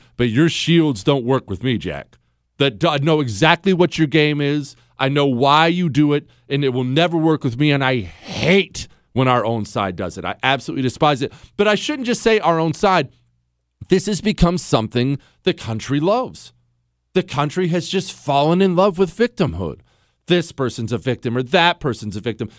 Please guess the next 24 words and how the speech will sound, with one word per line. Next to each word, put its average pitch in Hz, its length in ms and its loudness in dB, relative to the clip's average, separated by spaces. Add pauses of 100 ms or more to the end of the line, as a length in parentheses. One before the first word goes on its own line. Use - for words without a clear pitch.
You 185 100 -2
know 220 100 2
where 233 140 0
I 208 60 2
really 180 260 0
see 196 180 -4
this 180 200 0
the 165 100 0
most? 151 400 -2 (360)
Where 175 120 0
I 185 40 0
see 208 200 -4
this 180 220 -4
more 190 200 0
than 160 140 -2
anything 190 560 -2 (500)
is 147 280 2
my 135 140 2
history 180 380 0
stuff 113 320 0
I 104 120 2
geek 104 240 -4
out 95 220 0
on. 69 200 -10